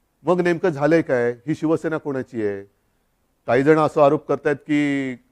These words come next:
किंवा असं भासवण्याचा प्रयत्न करतायत की आता काय बाळासाहेबांची शिवसेना राहिली नाही. ठीक आहे ना, बाळासाहेबांची शिवसेना आणि आत्ताच्या शिवसेनेत फरक काय नेमका? असं काय मी नेमकं केलेलं आहे की शिवसेना ही बाळासाहेबांच्या विचारापासून दूर जात चाललेली आहे?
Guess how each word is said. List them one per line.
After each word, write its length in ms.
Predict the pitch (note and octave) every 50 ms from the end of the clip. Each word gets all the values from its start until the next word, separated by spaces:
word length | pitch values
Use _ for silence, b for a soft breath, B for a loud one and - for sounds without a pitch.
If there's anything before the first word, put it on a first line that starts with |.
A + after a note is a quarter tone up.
| _ _ _ _
किंवा 180 | - C3+ D3
असं 160 | C#3 C3+ - D#3+ -
भासवण्याचा 500 | - B2+ A#2+ - - F3 F3+ F#3+ - G#3
प्रयत्न 340 | G3 - F3 E3 - - D#3+
करतायत 420 | B2 C#3+ B2+ - - A#2+ A2+ C3 - _ _ _ _ _ _ _ _ _ _ _ _
की 120 | - F#3+ G3+
आता 200 | F#3 E3+ G#3 G3
काय 120 | E3+ F#3
बाळासाहेबांची 560 | E3 E3 D#3 D#3 D#3 - E3 D#3 D#3 C#3+ D#3
शिवसेना 440 | C#3+ - C#3 C3 B2 - C3 A#2+ A#2+
राहिली 240 | G2+ G2 G2 E2+ F2+
नाही. 160 | E2 D#2+ C#2+ - _ _ _ _ _ _ _ _ _ _ _ _ _ _ _
ठीक 180 | - A#3 A3+ -
आहे 80 | C#3+ A2
ना, 100 | F2+ D2+ C#2+ _ _ _ _ _ _ _ _
बाळासाहेबांची 560 | G#2+ G#2+ A2+ C3+ C#3 - D#3+ D#3+ D#3+ D#3 F3
शिवसेना 600 | - E3 D#3+ D#3+ - E3 D#3 D#3+ D#3 D3 C#3+ D#3 D#3 _ _ _ _ -
आणि 120 | B2+ C#3+
आत्ताच्या 340 | D3 C3+ - - C#3+ - D#3 -
शिवसेनेत 360 | D#3+ D3+ D3+ D3+ D#3 D#3 D3+ - -
फरक 200 | D3+ C#3+ D#3 -
काय 160 | - D3 C#3
नेमका? 460 | C3 B2 A#2 A2+ - A#2 A2 G#2+ G#2+ G#2+ _ _ _ _ _ _ _ _ _ _
असं 160 | - C#3 - E3
काय 220 | - F3 F3 F#3
मी 120 | F#3+ G3
नेमकं 260 | F#3 F3+ E3 D3 - D#3+
केलेलं 340 | - D#3 C#3+ C3 C3 B2
आहे 200 | A#2+ A#2 A#2 A#2 A#2+ - _ _ _ _ _ _ _
की 80 | - D3+
शिवसेना 500 | - - C#3+ C#3 D3+ D3 D#3+ D#3+ D#3 D#3
ही 120 | C#3+ D#3
बाळासाहेबांच्या 580 | D3 C3+ B2+ C3 C3 - C#3+ C#3+ C#3 C3 D3+ C#3
विचारापासून 520 | C3 A#2 C#3 C3 C3+ C3 B2+ - C3 A#2+
दूर 140 | A#2+ B2+ A#2+
जात 160 | A2+ A#2 A2+
चाललेली 400 | - _ A#2+ A2 G#2+ A2 G#2+ G#2+
आहे? 320 | G#2 G2 G2 F#2+ F#2 F#2